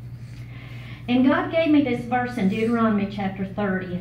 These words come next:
if, if anybody's got their Bible with them. I'm not sure if you do or not, but in Deuteronomy thirty,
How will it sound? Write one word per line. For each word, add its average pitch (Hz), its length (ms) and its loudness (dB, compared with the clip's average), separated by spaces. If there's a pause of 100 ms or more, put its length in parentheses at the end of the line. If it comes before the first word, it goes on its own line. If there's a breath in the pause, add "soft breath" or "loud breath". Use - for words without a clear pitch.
(160)
if, 185 140 -2
if - 140 -10
anybody's 196 440 2
got 185 200 -4
their 165 100 -8
Bible 214 340 0
with 175 220 -4
them. 180 100 -6
I'm 180 120 0
not 196 160 -2
sure 202 240 -4
if 196 120 -8
you 196 80 -4
do 202 220 0
or 226 60 0
not, 180 440 -4
but 190 260 -2 (520 loud breath)
in 214 140 -2
Deuteronomy 285 640 2
thirty, 202 480 -2